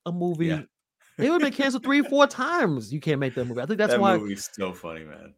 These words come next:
Speaker 1: comedies have suffered. What, name the la-, they,
Speaker 2: Mm.
Speaker 1: name the last great comedy.
Speaker 2: Oh, that's a good, that's a good question, man.
Speaker 1: Hangover?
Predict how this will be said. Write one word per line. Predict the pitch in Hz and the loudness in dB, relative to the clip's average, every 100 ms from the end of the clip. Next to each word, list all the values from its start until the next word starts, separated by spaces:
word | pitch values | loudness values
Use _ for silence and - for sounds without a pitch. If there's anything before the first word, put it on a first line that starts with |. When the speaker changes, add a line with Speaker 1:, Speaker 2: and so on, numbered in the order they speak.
| - | -10
Speaker 1:
comedies | 208 220 233 233 220 196 160 | -4 -2 -2 0 -2 -2 -6
have | 151 151 151 | -8 -6 -6
suffered. | - 135 302 - - - - _ _ _ _ _ | -4 0 0 -2 -16 -16 -20 _ _ _ _ _
What, | 190 - | -2 0
name | 214 240 311 | 0 0 2
the | 254 | 0
la-, | 214 - | 0 -2
they, | 185 | -4
Speaker 2:
Mm. | 190 | -2
Speaker 1:
name | 214 294 339 | -2 -2 0
the | 262 | 0
last | 220 196 190 220 226 - | 0 2 0 -2 -6 -12
great | 143 185 190 | -6 -6 -6
comedy. | - - 160 151 95 - _ _ _ _ _ _ | -10 -10 -8 -8 -10 -16 _ _ _ _ _ _
Speaker 2:
Oh, | 101 107 98 | -8 -6 -4
that's | 101 - | -4 -6
a | 101 | -10
good, | 95 - _ | -10 -12 _
that's | - - | -18 -16
a | 143 | -16
good | 87 - | -18 -18
question, | 107 147 - 80 78 | -14 -14 -14 -18 -16
man. | 82 143 175 _ _ _ | -16 -16 -18 _ _ _
Speaker 1:
Hangover? | - 156 180 220 240 262 262 | -10 -4 -2 -2 -4 -6 -10